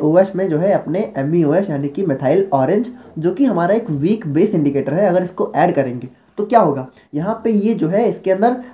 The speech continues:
अनआयोनाइज्ड form में रहेगा, इसके अंदर इसका ionization तो होगा नहीं। क्यों नहीं होगा, क्योंकि यहाँ पे हमारे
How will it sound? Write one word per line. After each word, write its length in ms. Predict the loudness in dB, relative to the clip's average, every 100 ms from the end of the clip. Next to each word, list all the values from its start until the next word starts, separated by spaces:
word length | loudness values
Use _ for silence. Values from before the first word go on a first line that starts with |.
| _ -6
अनआयोनाइज्ड 600 | -4 -2 0 0 0 0
form 180 | 2 2
में 60 | 2
रहेगा, 240 | 2 0
इसके 280 | -2 -4 -6
अंदर 200 | -4 -4
इसका 200 | -2 -2
ionization 640 | 0 0 2 2 0 -2 0
तो 120 | 2
होगा 220 | 4 2
नहीं। 160 | 2 -4 -8 _
क्यों 120 | -2 -2
नहीं 100 | 0
होगा, 160 | -2
क्योंकि 360 | -4 -4 0 0 -2 -4
यहाँ 220 | 0 0
पे 120 | 2 2
हमारे 280 | 2 0